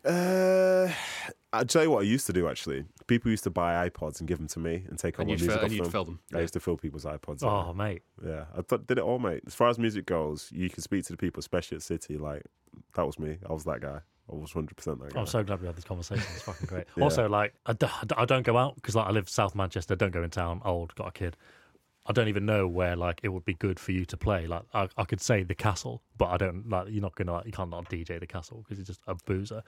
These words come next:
Speaker 3: But, like, if you did, if you did, like,
Speaker 1: I've d-, I've
Speaker 3: um, if you, if you were on the bill somewhere, mate, that'd be fucking
Speaker 1: I
Speaker 3: great.
Speaker 1: think a D J
Speaker 3: People would be going.
Speaker 1: at my friend's, um, reception, whatever, after his wedding. And yeah, I've got, I've still got turntables in my house now.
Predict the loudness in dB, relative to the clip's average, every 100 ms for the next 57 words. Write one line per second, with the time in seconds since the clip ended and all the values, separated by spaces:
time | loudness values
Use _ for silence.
0 | -8 -4 -2 -4 -10 -2 -2 -2 -6 -6
1 | -4 -4 -4 -6 -10 -10 -14 _ _ -14
2 | -4 2 2 2 2 2 2 0 -2 0
3 | 0 2 2 2 2 0 -2 -2 -4 -6
4 | -6 -8 -10 -12 -16 -16 -12 -6 -4 -4
5 | 2 4 4 4 4 4 2 0 -2 -6
6 | -4 0 0 0 -2 -2 2 2 0 -4
7 | -8 -10 -6 -2 -2 -4 -6 -10 -12 -14
8 | -16 -16 -16 -14 -4 -4 -2 -6 -6 -6
9 | -8 -6 -8 -6 -8 -10 -12 -16 -18 -6
10 | -4 -4 -6 -6 -4 -4 -2 -4 -2 0
11 | 2 2 0 -2 -2 -6 -8 -6 -6 -6
12 | -4 -6